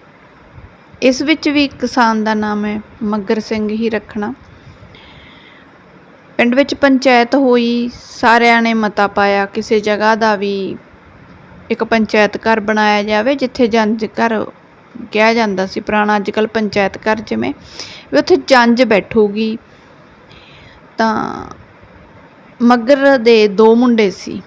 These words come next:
ਕਿਸੇ ਤੋਂ ਫੈਸਲਾ ਵੀ ਨੇਪਰੇ ਨਹੀਂ ਚੜ੍ਹ ਰਿਹਾ ਸੀ। ਮੱਘਰ ਨੇ ਉੱਠ ਕੇ ਅੱਕ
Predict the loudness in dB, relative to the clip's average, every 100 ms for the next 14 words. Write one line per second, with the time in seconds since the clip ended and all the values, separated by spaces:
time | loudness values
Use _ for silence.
0 | -20 -20 -20 -20 -20 -20 -20 -12 -2 0
1 | 2 2 2 2 2 2 2 2 2 2
2 | 0 2 4 4 0 0 -2 0 -2 -2
3 | -6 -14 -14 -20 -20 -20 -20 -20 -12 0
4 | 0 2 2 2 0 0 -2 -6 0 2
5 | 0